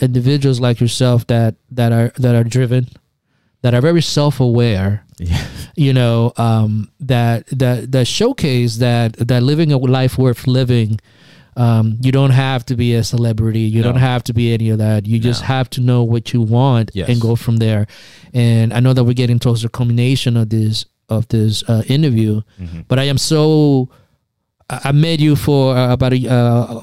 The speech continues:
Speaker 1: about a year or so ago.
Speaker 2: Yeah.
Speaker 1: And I am so impressed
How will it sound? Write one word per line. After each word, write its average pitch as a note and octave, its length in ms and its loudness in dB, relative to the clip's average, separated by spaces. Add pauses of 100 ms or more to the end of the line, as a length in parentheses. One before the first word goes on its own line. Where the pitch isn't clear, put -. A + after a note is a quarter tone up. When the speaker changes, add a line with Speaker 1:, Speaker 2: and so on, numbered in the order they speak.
Speaker 1:
about B2+ 160 2
a C3 80 2
year C3+ 380 2
or B2+ 60 0
so B2 560 0
ago. A#2+ 480 0
Speaker 2:
Yeah. C3 180 -6 (320)
Speaker 1:
And A#2+ 400 2
I B2 120 -2
am B2 140 2
so C3+ 300 2
impressed B2+ 840 -2